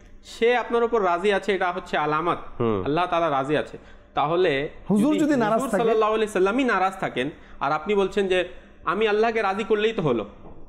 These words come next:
Speaker 1: তো আল্লাহ তো রাজি হবে না যতক্ষণ হুজুর রাজি হবে না।
Speaker 2: আল্লাহু আকবার, আল্লাহু আকবার। আবার অনেকে ভ্রান্ত আল্লাহওয়ালা ব্যক্তিরা যে আপনাদের প্রতি রাজি আছে, আহ, এটা মনে মনে ভাবিয়েন না, "হ্যাঁ, আমার উপরে তো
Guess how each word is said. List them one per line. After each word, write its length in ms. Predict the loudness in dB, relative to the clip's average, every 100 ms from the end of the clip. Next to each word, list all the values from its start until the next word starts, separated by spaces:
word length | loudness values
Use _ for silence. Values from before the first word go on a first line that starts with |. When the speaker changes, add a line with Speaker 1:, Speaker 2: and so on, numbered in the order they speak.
| -6
Speaker 1:
তো 60 | -4
আল্লাহ 540 | -4 -4 -2 0 0 0
তো 100 | 2
রাজি 280 | 2 2 0
হবে 320 | 0 0 0
না 120 | 0
যতক্ষণ 380 | 0 0 0 2
হুজুর 240 | 4 4
রাজি 200 | 2 0
হবে 80 | 0
না। 60 | 2
Speaker 2:
আল্লাহু 460 | 2 2 2 2
আকবার, 360 | 0 0 0 0
আল্লাহু 300 | 2 0 0
আকবার। 200 | 0 0
আবার 200 | 0 2
অনেকে 440 | 2 2 2 2
ভ্রান্ত 460 | 2 0 0 0 0
আল্লাহওয়ালা 640 | 2 2 0 0 0 0
ব্যক্তিরা 460 | -2 -2 -2 0 0
যে 200 | 0 -2 -6 -16 -6
আপনাদের 380 | -4 -2 0 0
প্রতি 220 | 0 2
রাজি 380 | 2 0 0 0
আছে, 400 | 0 0 0 -2 -12 -20 -6
আহ, 60 | -2 0 0 -2
এটা 500 | -2 0 0 0 0 0
মনে 220 | 0 2
মনে 180 | 2 2
ভাবিয়েন 380 | 2 0 0 2
না, 100 | 2
"হ্যাঁ, 120 | 2
আমার 240 | 2 2 2
উপরে 220 | 2 0
তো 360 | 2 2 2